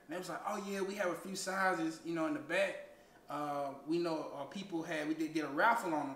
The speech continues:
and people didn't come and get their shoes. So the ones they didn't come and get, they sent them off to the, um,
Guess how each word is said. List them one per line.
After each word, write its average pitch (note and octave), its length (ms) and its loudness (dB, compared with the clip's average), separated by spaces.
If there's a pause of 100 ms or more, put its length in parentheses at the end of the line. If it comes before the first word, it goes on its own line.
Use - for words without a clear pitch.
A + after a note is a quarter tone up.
and C#3 140 -10
people E3+ 220 -6
didn't E3 140 -2
come E3 140 0
and D3 80 0
get D3+ 140 -6
their C#3 140 -8
shoes. G3+ 540 -4 (320)
So D3+ 400 0
the D3 60 0
ones E3 280 2
they D3 120 -4
didn't D3+ 180 -2
come D3 140 -4
and C3 100 -6
get, G#3+ 280 -4
they C#3+ 80 -8
sent D#3+ 260 -4
them D#3 160 2
off D#3 420 4
to D#3 440 2
the, C#3 300 -4 (200)
um, B2+ 440 -6